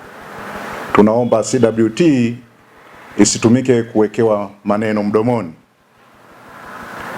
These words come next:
C W T haijakataa, kwani Rais wa Chama cha Walimu Tanzania, Dokta Suleiman Ikomba,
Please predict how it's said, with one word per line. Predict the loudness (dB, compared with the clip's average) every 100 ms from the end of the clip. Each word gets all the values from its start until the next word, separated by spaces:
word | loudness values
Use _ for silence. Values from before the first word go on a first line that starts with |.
| -6
C | -2 2
W | 2 2
T | 0 2 2 2 -2 -12 -20 -20 -20 -20 -18 -18 -16 -12 0
haijakataa, | 2 2 0 -2 -2 0 0 -2 -12 -18 -20 -20 -18 -16 -12 -8 -6 -6 -6 2
kwani | 6 6 2 -2 -2
Rais | 2 2 4 2
wa | 2
Chama | 2 0 0
cha | 0
Walimu | 0 0 -2
Tanzania, | -2 -4 -2 -2 -2 -2 -6 -14 -20 -20 -20 -20 -20 -12 2
Dokta | 2 2 0 0 2 -2 -12
Suleiman | -4 0 2 2 0 -2 -6 -6
Ikomba, | -6 2 2 2 -2 -4